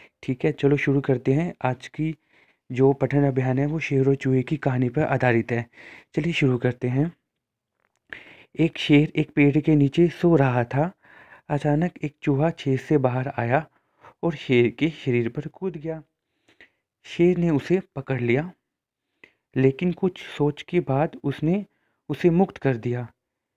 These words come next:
चूहे ने शेर को धन्यवाद दिया और कहा कि एक दिन वह शेर की मदद करेगा। एक दिन शेर जाल में फंस गया।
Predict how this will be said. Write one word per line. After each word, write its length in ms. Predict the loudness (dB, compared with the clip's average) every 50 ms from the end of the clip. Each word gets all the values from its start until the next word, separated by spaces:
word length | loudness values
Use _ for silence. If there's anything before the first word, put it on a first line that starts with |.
| _ _ _ _ _
चूहे 300 | 0 0 2 2 2 0
ने 160 | 0 0 -2
शेर 280 | -2 -2 -2 0 0 0
को 180 | 0 0 -2 0
धन्यवाद 520 | 2 0 0 0 -2 -4 -4 -4 -6 -2
दिया 360 | -2 0 0 0 -2 -2 -6 -12 _ _ _ _ _ _ _ _ _ 0
और 120 | 0 0
कहा 380 | 2 0 0 2 2 0 0 -2 -8 _
कि 160 | -8 -8 -8 -2 -2
एक 200 | -2 -2 0 0
दिन 140 | 0 0 2
वह 220 | 0 -2 -6 -8
शेर 260 | -8 -2 0 0 0
की 240 | -2 -6 -12 _ -6
मदद 340 | 0 0 2 2 0 -2 0
करेगा। 500 | 0 0 2 2 2 2 2 0 -2 -6 _ _ _ _ _ _ _ _ _ _ _ _ _ _ -4
एक 200 | -4 -4 -4 -2
दिन 160 | -2 -2 -2
शेर 240 | -2 -2 -4 -4 -4
जाल 340 | -2 -2 -2 0 0 2 2
में 160 | 2 0 -2
फंस 280 | 0 0 0 0 0 0
गया। 300 | 0 2 2 2 0